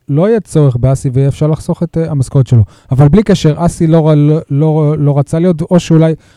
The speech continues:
אלונה, היא לא רצתה שאסי יהיה האיש הרע בסיפור הזה.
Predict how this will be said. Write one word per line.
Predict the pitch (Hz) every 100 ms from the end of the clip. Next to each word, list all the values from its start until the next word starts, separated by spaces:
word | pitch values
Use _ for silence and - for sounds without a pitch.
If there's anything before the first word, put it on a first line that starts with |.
| _ 131
אלונה, | 131 170 196 190 160 160
היא | 143
לא | 151 151
רצתה | - 160
שאסי | - 139 - 131
יהיה | 131 123 123 123 135
האיש | 131 139 -
הרע | 127 127 120
בסיפור | 120 117 117 113 110 110 110 123 135 - - 123 135 120
הזה. | 110